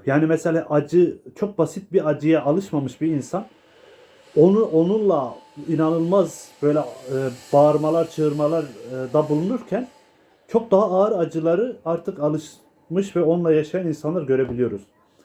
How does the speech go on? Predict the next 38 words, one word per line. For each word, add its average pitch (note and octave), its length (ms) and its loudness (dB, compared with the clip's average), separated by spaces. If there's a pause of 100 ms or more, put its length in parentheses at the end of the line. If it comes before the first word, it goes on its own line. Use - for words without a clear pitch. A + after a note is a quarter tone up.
(100)
Yani F3 200 2
bu G#3 140 2
algı E3 320 2
boyutunda D#3+ 520 -2
bir, E3+ 180 -6 (260)
bunun D#3+ 200 -4
bir D#3 160 0
algı D#3 240 0
boyutu D#3 320 -2
var, C3 180 0
bu B2 140 -6
bir. A#2 260 -6 (400)
İkincisi, G3+ 640 -4 (680)
Allah G3+ 500 2
evet F#3+ 300 0
bu F3+ 140 -4
dünyayı F3 320 0
yarattı. G3+ 600 -2 (380)
Bu G3 140 0
dünyayı G#3+ 580 0 (680)
ebedi, E3+ 680 2 (360)
e, C3 60 0
yer C#3+ 360 2
yapmadı. C#3 760 -4 (280)
Yapmadığı A3 520 0
için D#3+ 360 -2
de G#2 200 -4 (160)
ve F#3 100 6
süre F#3+ 440 2
de F#3+ 100 0
gerçekten E3+ 600 -2
biz D3+ 140 -8
ne F3+ 120 -2
kadar E3+ 260 -2
bize C3 140 -4
uzun D3+ 300 -2
görünse B2+ 440 0
de G#2 180 -6